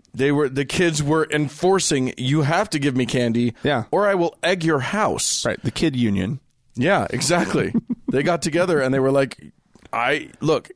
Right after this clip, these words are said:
Speaker 1: you can give me a treat, or I will trick you."
Speaker 2: Right.
Speaker 1: And the tricks are not nice.
Speaker 2: Right. Flaming bags of poo
Speaker 1: Yeah.
Speaker 2: on, uh, on, uh,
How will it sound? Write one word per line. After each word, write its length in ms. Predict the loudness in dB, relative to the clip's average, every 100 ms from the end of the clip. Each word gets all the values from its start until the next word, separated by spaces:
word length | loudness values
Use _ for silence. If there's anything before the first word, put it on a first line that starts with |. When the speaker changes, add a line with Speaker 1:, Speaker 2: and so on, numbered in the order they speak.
| _
Speaker 1:
you 180 | -2 0
can 140 | 0
give 140 | 0 2
me 80 |
a 80 | 0
treat, 400 | 0 0 0 -6 _ _ _
or 240 | -2 -2
I 160 | 0 0
will 140 | 0
trick 340 | 0 -2 -2 -2
you." 240 | -4 -6 -6
Speaker 2:
Right. 240 | -4 -4 -6 -4
Speaker 1:
And 160 | -2 0
the 80 |
tricks 300 | 0 -2 0
are 80 | -2
not 220 | 0 -2
nice. 440 | -2 -4 -4 -8 -6
Speaker 2:
Right. 220 | -6 -6 -10 _ _ _ _ _ _
Flaming 640 | -12 -4 0 0 2 0
bags 360 | 0 0 -2 -4
of 180 | -10 -6
poo 420 | 0 2 2 2
Speaker 1:
Yeah. 180 | 2 2
Speaker 2:
on, 300 | 2 0 0
uh, 360 | 0 0 0 0
on, 240 | 0 0 0
uh, 220 | -2